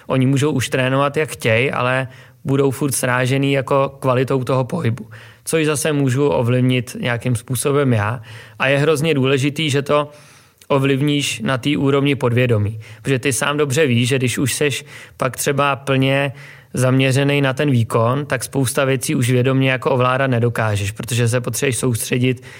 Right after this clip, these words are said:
na úplně jako jiný věci a nějakým způsobem potřebuješ víc vnímat ty smysly a víc seš takový zvířátko.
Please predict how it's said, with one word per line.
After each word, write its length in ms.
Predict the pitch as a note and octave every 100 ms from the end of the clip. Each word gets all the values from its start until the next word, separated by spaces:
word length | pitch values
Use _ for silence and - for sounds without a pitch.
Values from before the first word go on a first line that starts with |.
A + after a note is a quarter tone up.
| - -
na 120 | C3+ C3+
úplně 400 | C#3 C#3+ C3 B2+
jako 200 | B2+ C#3
jiný 260 | B2+ C#3+
věci 520 | B2 G#2 - C#3+ D3+ D#3 - - - -
a 80 |
nějakým 380 | C3 A#2+ A#2 C#3+
způsobem 640 | A#2+ - C3 - C3 C3+
potřebuješ 380 | C3 A#2+ C#3+ A#2
víc 220 | B2 B2
vnímat 560 | B2 B2+ C3 C3 C3 - - - - -
ty 140 | - C#3
smysly 720 | - A#2+ G#2+ C#3+ C#3+ D3 D3
a 340 | C3+ B2 B2 B2+
víc 240 | B2 C3
seš 180 | C#3 B2+
takový 340 | B2+ A#2 C#3
zvířátko. 640 | C3 A#2+ A#2+ A2+ - -